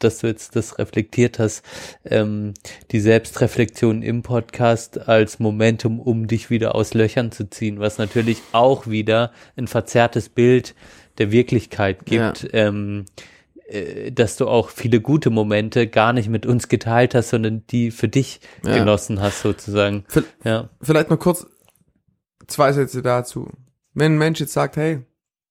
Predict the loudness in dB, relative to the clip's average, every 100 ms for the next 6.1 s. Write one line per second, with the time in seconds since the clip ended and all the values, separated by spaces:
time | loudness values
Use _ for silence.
0 | _ -18 -14 0 4 4 4 2 0 -2
1 | 0 -2 -4 -10 _ -2 0 2 0 0
2 | 0 0 0 0 -4 -6 -10 _ _ -10
3 | -8 -2 0 0 -2 -2 -6 -10 -12 -12
4 | -8 -8 -4 -4 -2 -4 -6 -6 -4 -2
5 | -2 -2 -4 -2 -2 -2 -4 -4 -2 -2
6 | -2